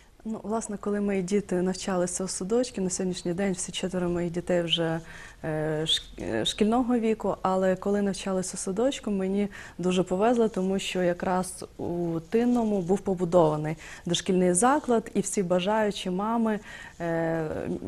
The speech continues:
вулиці Тинівська, вони могли віддати без будь-яких перешкод дітей до дошкільного навчального закладу, який був новим, е, на той час, і, е, бу-, був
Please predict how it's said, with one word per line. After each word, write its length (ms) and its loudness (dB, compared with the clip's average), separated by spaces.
вулиці 340 4
Тинівська, 500 0
вони 340 2
могли 560 2
віддати 420 2
без 340 2
будь-яких 520 0
перешкод 520 2
дітей 340 4
до 260 6
дошкільного 460 2
навчального 600 0
закладу, 420 2
який 200 0
був 220 0
новим, 400 2
е, 520 0
на 140 2
той 180 2
час, 460 0
і, 40 0
е, 320 2
бу-, 320 0
був 500 2